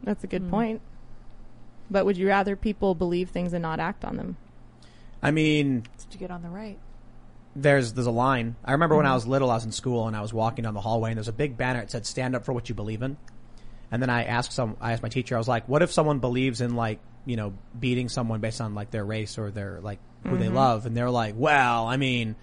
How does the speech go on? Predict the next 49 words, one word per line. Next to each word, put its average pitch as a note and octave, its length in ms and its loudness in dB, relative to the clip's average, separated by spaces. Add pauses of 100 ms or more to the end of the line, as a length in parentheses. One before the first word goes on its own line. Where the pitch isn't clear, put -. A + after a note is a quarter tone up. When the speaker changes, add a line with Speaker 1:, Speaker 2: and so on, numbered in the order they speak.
(360)
Speaker 3:
I - 60 0
was C3 60 2
like, D3 140 6
"Should D3+ 200 2
someone D3 240 4
in D3 40 2
the C#3 60 2
class C3+ 300 2
stand C3 340 0
up B2 200 2
if A#2+ 120 -2
they, B2 100 0
like, A2+ 320 -2
hate B2+ 300 -2
a A2+ 60 -4
person, C3+ 520 0 (120)
like, A#2 120 0
based A#2+ 220 -2
on B2 80 -2
their A2 140 -2
race A#2+ 280 -2
or - 40 -8
Speaker 1:
That's C3 80 -4
a - 20 2
Speaker 3:
something?" D3+ 240 0
Speaker 1:
great - 280 -6
question. - 320 -12 (280)
Speaker 3:
Yeah, F3+ 160 10
there F#3 80 10
was D#3+ 80 8
a D#3+ 40 6
really G3+ 160 8
great G3 220 6
point E3 260 2
that C#3+ 80 6
was C3+ 100 2
brought C#3 180 6
up B2+ 120 4
on A#2 140 2
Tucker C3+ 160 -2
Carlson's B2+ 400 2
show A#2 240 2
when A2+ 220 2
he B2 100 0
was B2 140 2
talking A#2+ 200 2
about G#2 140 -2
cancel A#2+ 260 -2
culture. G#2+ 380 -4